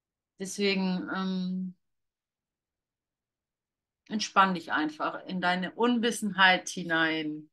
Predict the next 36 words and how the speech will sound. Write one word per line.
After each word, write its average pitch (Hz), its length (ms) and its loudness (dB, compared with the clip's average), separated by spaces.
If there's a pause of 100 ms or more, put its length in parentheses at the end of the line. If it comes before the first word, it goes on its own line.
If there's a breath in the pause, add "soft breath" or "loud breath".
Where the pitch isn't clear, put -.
(1900 loud breath)
Ah, 220 520 8
und 220 180 0
ich 254 200 -2
bin 233 120 6
auch 226 160 8
immer, 233 300 8
ey, 233 180 2
Christel, 226 320 -6
da 214 100 6
geht's 240 220 0
mir 247 80 6
wahrscheinlich 233 460 4
sehr 233 240 2
wie 226 100 -4
dir. 240 280 2
Ey, 220 360 6
jedes 247 480 -2
Urteil, 247 640 4
was 226 160 2
ich 214 140 -8
denn 226 180 -2
mal 214 180 4
dann 208 220 2
finde 277 480 4
und 208 120 -2
loslassen 247 640 0
kann, 214 280 2
es 208 160 -4
ist - 240 -10
so 240 300 0
eine 196 280 0
Erleichterung, 175 840 0
ne? 165 180 -2
Es - 160 -10
ist - 300 -10
so 247 580 2